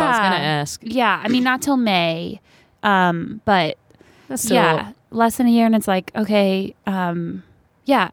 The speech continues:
Speaker 2: it's just time, and, um, it's just a crazy, yeah, it's a crazy
Speaker 1: It's one more
Speaker 2: transition
Speaker 1: thing.
Speaker 2: time, and
Speaker 1: Yeah.
Speaker 2: everything's kind of up in the air, and,
Speaker 1: And it's, like,
Speaker 2: um,
Speaker 1: probably a time when you want to be able to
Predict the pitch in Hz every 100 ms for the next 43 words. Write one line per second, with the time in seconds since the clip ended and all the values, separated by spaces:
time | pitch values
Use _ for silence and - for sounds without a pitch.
0 | - 208 - 220 - - 190 190 220 202
1 | 175 165 165 _ _ _ _ - 190 170
2 | 73 - - 202 _ _ _ _ _ _
3 | - 226 208 233 226 240 220 233 226 220
4 | 190 - 233 214 - 269 247 175 160 160
5 | 156 208 196 190 196 196 196 185 170 165
6 | 143 - _ _ _ _ - 208 220 220
7 | 208 196 208 202 190 185 185 180 180 175
8 | 175 170 160 175 170 165 180 165 165 -
9 | 170 175 160 - 156 160 151 151 151 143
10 | 151 147 - 156 151 143 139